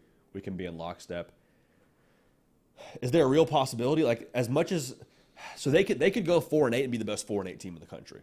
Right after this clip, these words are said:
I think they could go four and eight and still be really good, but, like, it, it's just the reality is they, they have a brutal schedule, man. Like, let's just read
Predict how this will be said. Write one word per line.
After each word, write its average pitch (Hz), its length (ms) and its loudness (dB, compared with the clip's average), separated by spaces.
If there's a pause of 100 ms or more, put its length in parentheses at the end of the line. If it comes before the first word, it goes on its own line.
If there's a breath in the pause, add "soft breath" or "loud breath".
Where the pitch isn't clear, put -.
(120)
I 107 80 -6
think 160 180 0
they 147 140 2
could 180 80 -2
go 143 140 2
four 117 320 0
and 104 80 -4
eight 104 200 -4
and 95 140 -10
still 107 220 -6
be 92 100 -6
really 92 260 -6
good, 90 220 -6
but, 82 60 -8
like, 95 260 -6 (1400 soft breath)
it, 120 160 -2
it's 135 160 -4
just 143 220 -2
the 131 80 0
reality 123 380 2
is 117 100 -2
they, 113 120 0
they 104 200 -6
have 123 120 -4
a 101 60 -4
brutal 104 600 0
schedule, 123 500 -2
man. 95 320 -6
Like, 104 160 -2
let's 135 160 -2
just 160 160 -6
read 123 400 -2